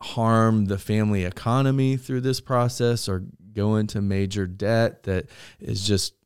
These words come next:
harmful, or, you know, and so I understand that there's those kinds of considerations as well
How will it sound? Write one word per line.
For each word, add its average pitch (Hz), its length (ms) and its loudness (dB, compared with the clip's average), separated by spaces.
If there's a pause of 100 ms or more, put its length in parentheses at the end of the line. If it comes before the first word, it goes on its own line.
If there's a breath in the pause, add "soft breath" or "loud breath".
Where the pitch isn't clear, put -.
(120)
harmful, 110 720 0 (300 loud breath)
or, - 140 -4
you 110 140 4
know, 101 140 6
and 101 140 2
so 110 100 4
I 107 200 6
understand 117 520 2
that 95 120 0
there's 98 260 0
those 101 220 -2
kinds 101 240 -2
of 95 60 -8
considerations 95 800 -2
as 92 180 -2
well 98 440 4